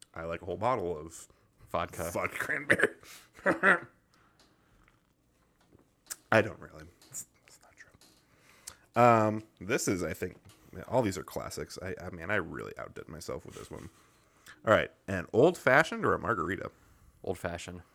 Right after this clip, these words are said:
Speaker 1: <laughs> See, I'd take a marg there, but I do love me a good old fashioned.
Speaker 2: I just not, I like, margaritas are good, but I, like, it, it can get too tart.
Speaker 1: I think this is going to be the hardest one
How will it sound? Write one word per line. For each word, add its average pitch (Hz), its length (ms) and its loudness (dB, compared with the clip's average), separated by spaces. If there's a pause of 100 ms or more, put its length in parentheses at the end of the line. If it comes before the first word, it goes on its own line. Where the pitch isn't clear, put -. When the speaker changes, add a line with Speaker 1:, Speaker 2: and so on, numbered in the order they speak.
(120)
Speaker 1:
<laughs> - 260 -20
See, 165 1700 -2
I'd 85 160 -4
take - 160 -6
a - 60 -12
marg 60 460 -4
there, 64 340 -4 (200)
but - 200 -8 (1040)
I 60 120 -16
do 80 240 -6
love 92 200 -4
me 90 100 -6
a 78 40 -10
good 87 220 -6
old 90 220 -10
fashioned. 85 460 -8 (300)
Speaker 2:
I 165 80 -6
just 190 180 -10
not, 117 280 0
I 131 80 -2
like, 110 160 -2
margaritas 127 960 0
are 98 100 -8
good, 98 460 2 (760)
but 92 220 2
I, 98 200 -2 (100)
like, 90 240 -2 (200)
it, 104 160 -8 (140)
it 104 200 -10
can 107 160 -8
get 107 180 -6
too 110 180 -6
tart. - 400 -4 (960)
Speaker 1:
I 107 80 2
think 165 220 0
this 107 160 4
is 104 80 -2
going 98 160 -2
to 92 60 -4
be 85 100 -2
the 80 100 -6
hardest 69 400 -4
one 71 300 -8